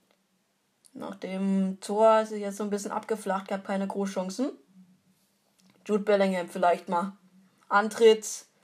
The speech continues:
der war nicht schlecht. Auf Reina, Reina in die Mitte! Das war eine gute Möglichkeit. Ich meine, Horn hat abgewehrt. Zweiter Ball, Dahoud. Dahoud gibt den Freistoß für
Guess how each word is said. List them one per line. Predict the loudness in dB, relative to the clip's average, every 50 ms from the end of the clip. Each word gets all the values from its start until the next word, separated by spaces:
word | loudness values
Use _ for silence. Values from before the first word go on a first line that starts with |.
| _ _ _ _ _ _ _ _ _ _ _
der | 2 2 4
war | 6 6 4
nicht | 4 2 -2 -2 -2
schlecht. | 4 6 8 8 8 6 4 2 4
Auf | 6 6 6 6
Reina, | 4 4 6 8 6 6 6 6 6 8
Reina | 8 8 8 8 8 6 8 10 10 12 12 10
in | 6 4
die | 0 0
Mitte! | 4 6 6 6 6 4 4 8 10 10 12 12 12 12 12 12 10 10
Das | 10 10 10 10 8 8
war | 8 8 10
eine | 8 6 2
gute | -2 -2 0 2 2 4 2 2 0 0 0 2 2 4
Möglichkeit. | 6 6 4 4 4 -2 -6 -4 0 2 6 6 6 6 4 2 -2 -8 -14 -14 -16 -20 -20 -20 _ _
Ich |
meine, | 2 2 4 4 4
Horn | 4 6 6 6 4
hat | 2 2
abgewehrt. | 2 0 -2 2 2 4 4 4 2 0 -2 -6 -6 -2 2 4 6 6 6 4 2 -4
Zweiter | 2 4 4 6 6 4 4
Ball, | 4 4 4 6
Dahoud. | 6 4 4 4 2 2 2 2 0 -2 -6 -14 -14 -14 -16 _ _ _ _ _ _ _ _ _ _
Dahoud | 2 4 6 6 6 6 4 2 -4 -10 -18 -4
gibt | 0 0 0 0 0
den | -2 -2
Freistoß | 2 2 4 4 2 2 2 4 6 6 6 4 0 -6 -18 -20 _ _ _ _ _ _ _ _ _ _
für | _ -8 0 2 4 4 6 6 6 6 4 2 -4